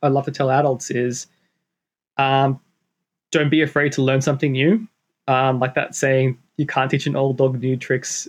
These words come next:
is not true. You can teach an old dog new tricks. <laughs> Um, and I think if you're, if you, of course, of course, if you're willing to be open to learning and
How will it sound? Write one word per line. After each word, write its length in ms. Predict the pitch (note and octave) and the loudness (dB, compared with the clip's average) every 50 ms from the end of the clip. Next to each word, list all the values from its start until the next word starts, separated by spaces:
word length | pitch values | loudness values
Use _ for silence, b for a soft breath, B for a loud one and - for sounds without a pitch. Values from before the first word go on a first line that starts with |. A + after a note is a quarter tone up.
| - - | -4 -4
is 540 | C3 B2 B2 A#2+ B2 - - - - - _ _ _ _ _ _ _ _ _ _ _ _ _ _ _ _ _ _ _ _ _ _ _ _ - | -2 -2 -2 -4 -6 -8 -10 -12 -14 -16 _ _ _ _ _ _ _ _ _ _ _ _ _ _ _ _ _ _ _ _ _ _ _ _ -2
not 200 | D#3+ E3 - - | -2 -2 -2 0
true. 340 | - F3+ F#3 A#3 C4+ F#3+ - | 0 2 2 2 0 -2 -2
You 100 | - D3 | -2 -4
can 240 | - - C#3 C#3 C#3 | -2 -2 -2 -2 0
teach 180 | - D#3 D3 - | 0 -2 -2 0
an 80 | D3+ | 0
old 140 | D3 D3 C#3+ | 0 2 2
dog 120 | D#3 D3+ D#3+ | 2 2 2
new 140 | F3 E3 | 2 2
tricks. 400 | E3+ - G3+ A#3 - - - - B B B B F3 - | 2 2 0 0 -2 -8 -12 -14 B B B B -4 -2
<laughs> 540 | F#3 G#3 - A#3+ - - - - - - B B B B B B B B B B _ D3 | 0 0 0 0 0 0 0 0 -2 -6 B B B B B B B B B B _ 0
Um, 260 | C#3 C#3 C#3 C#3 C#3 | 0 2 2 0 0
and 100 | D3 D#3 | 0 0
I 20 | D#3 | 2
think 200 | F3+ F3 E3+ D#3+ | 0 2 2 2
if 100 | E3 E3+ | 2 4
you're, 220 | D#3+ D3+ D#3 - | 4 4 4 2
if 80 | D3 E3+ | 2 0
you, 80 | E3+ | 0
of 60 | D3 | 2
course, 120 | D#3+ E3+ E3 - | 0 0 0 0
of 80 | D3+ - | 0 2
course, 180 | F3+ E3 E3+ | 2 2 2
if 100 | D3 C3+ | 2 2
you're 100 | D#3+ D3+ | 4 4
willing 200 | C#3+ E3+ E3+ D#3+ | 4 4 2 2
to 100 | D#3 D#3 | 2 0
be 140 | C3 C#3 C3+ | 2 2 4
open 300 | B2+ C#3 C3+ - E3 D#3+ | 4 4 2 2 0 0
to 120 | - F3 | 0 0
learning 500 | D#3+ D#3+ E3 E3+ E3+ F#3 G3+ G#3+ G3+ G#3+ - _ _ _ | 2 4 4 4 4 4 4 2 2 0 -6 _ _ _
and 320 | D3 C#3 C3 C3 C3 B2+ | 0 2 2 2 0 -2